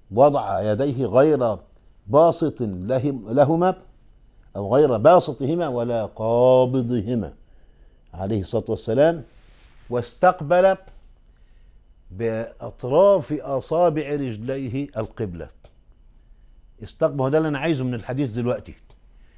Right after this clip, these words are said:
استقبل بأطراف أصابع رجليه القبلة. أنت عارف الرجل كده بيعمل كده اهو، بتبقى أطراف الأصابع إيه؟ إلى القبلة، مش لورا، تبقى عاملة لورا كده، لأ.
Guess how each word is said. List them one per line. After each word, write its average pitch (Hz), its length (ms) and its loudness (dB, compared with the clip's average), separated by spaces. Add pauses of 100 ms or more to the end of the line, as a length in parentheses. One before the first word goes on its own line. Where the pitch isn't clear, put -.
(360)
استقبل 147 760 -4
بأطراف 135 840 0
أصابع 151 600 2
رجليه 143 520 -4
القبلة. 113 440 -6 (880)
أنت 95 120 -16
عارف 143 280 -2
الرجل 170 280 2
كده 170 260 2 (1200)
بيعمل 147 280 -2
كده 170 220 2
اهو، 185 140 6
بتبقى 135 320 -8
أطراف 147 240 -2
الأصابع 139 400 -2
إيه؟ 147 300 -4
إلى 135 100 0
القبلة، 110 380 -2
مش 98 220 -10
لورا، 139 340 4 (640)
تبقى 95 140 -16
عاملة 131 160 -2
لورا 131 240 0
كده، 143 220 -4
لأ. 113 160 -6